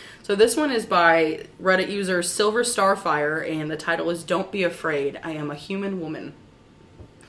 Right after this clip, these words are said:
I'm just going to preface this by saying that I was the creepy party <laughs> involved. I was in a small forest nearby my house one night at around one A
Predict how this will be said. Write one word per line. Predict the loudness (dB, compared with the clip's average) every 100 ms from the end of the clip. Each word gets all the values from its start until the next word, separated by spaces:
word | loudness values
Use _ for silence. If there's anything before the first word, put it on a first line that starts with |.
| -20 -20 -20 -20 -20 -20 -20 -2
I'm | 2 4
just | 4
going | 4 2
to | 2
preface | 2 2 2 0
this | 0
by | 0 0
saying | 0 0 0 0
that | -2 0
I | 4 8 8 6 4 0 0
was | 2 2 0
the | -2
creepy | -2 -2 -2 -4
party | -2 -2 -2 -4
<laughs> | -8
involved. | -8 -2 0 0 -6 -10 -12 -18 -20 -20 -18 -18 -2
I | 4
was | 6 6
in | 4
a | 4
small | 4 4 4
forest | 6 6 6 4 2
nearby | 0 2 2
my | 0 0
house | 4 4 4 0
one | -2 0
night | -2 -2
at | 0
around | 2 2 0 -2
one | -2
A | 0